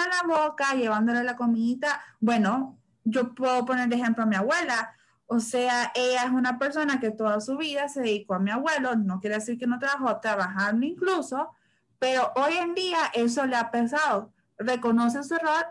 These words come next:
y ha dicho, "Me he dejado", sí, pero no lo supe identificar. Y muchos hoy matrimonios hoy en día están terminando también por eso, es una relación de divorcio porque la mujer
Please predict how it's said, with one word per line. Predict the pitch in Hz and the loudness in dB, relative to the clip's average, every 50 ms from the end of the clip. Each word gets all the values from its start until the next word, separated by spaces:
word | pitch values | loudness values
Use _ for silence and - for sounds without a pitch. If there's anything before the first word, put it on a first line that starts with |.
| - _ | -8 _
y | 240 240 240 | 0 0 2
ha | 240 254 | 2 2
dicho, | 277 294 277 262 - 233 208 202 - _ | 0 0 -2 -2 0 -2 -2 -2 -4 _
"Me | 220 233 254 247 226 226 | 2 2 4 4 2 0
he | 226 | 0
dejado", | 226 233 240 240 320 466 403 370 285 208 - - - | 0 -2 -2 0 0 0 2 2 0 -2 -4 -8 -12
sí, | - - - - 339 339 339 214 - - | -16 -14 -6 -2 -2 -2 -2 -2 -2 -2
pero | 254 254 254 | 0 2 4
no | 240 240 269 262 269 | 4 4 4 4 2
lo | 269 262 | 2 0
supe | 262 - - 349 381 381 - 262 226 220 214 | -2 -4 0 0 0 0 0 0 0 0 2
identificar. | 214 220 220 214 214 208 - 190 - 247 247 196 - - - - - - _ _ _ _ - - _ | 2 0 0 0 -2 -6 -8 -8 -4 -2 -2 -2 -2 -6 -12 -20 -20 -20 _ _ _ _ -20 -20 _
Y | _ 285 285 | _ 2 2
muchos | 269 294 311 302 - 359 349 | 4 4 2 2 2 0 0
hoy | 359 359 359 349 339 | 2 2 0 0 0
matrimonios | 349 - 320 320 302 320 330 311 285 294 277 285 | 0 -2 -2 -2 0 0 2 2 2 2 2 0
hoy | 294 285 285 | 0 0 0
en | 311 294 311 320 | 0 0 0 -2
día | 349 349 320 294 285 330 - - _ | -2 0 0 0 0 -2 -4 -6 _
están | - 269 262 269 262 262 | -2 0 2 2 2 4
terminando | 311 339 339 311 277 262 269 349 480 466 359 294 - | 2 2 0 2 2 2 2 0 0 0 -2 -2 0
también | 254 240 233 233 233 226 | 0 0 2 2 2 0
por | 233 233 226 | 0 0 0
eso, | 220 220 220 233 | 0 0 0 0
es | 247 | 0
una | 285 311 359 359 | 0 0 0 -2
relación | 359 339 320 302 302 294 285 | -2 -2 -4 -2 -2 -2 0
de | 294 285 | 0 0
divorcio | 269 277 294 311 330 294 - | 0 0 -2 0 -2 -2 -4
porque | 254 247 240 269 262 | -4 -6 -4 -4 -2
la | 247 240 | 0 4
mujer | 247 240 240 233 254 311 277 254 247 339 440 - | 4 4 4 4 2 0 0 0 0 -2 -4 -6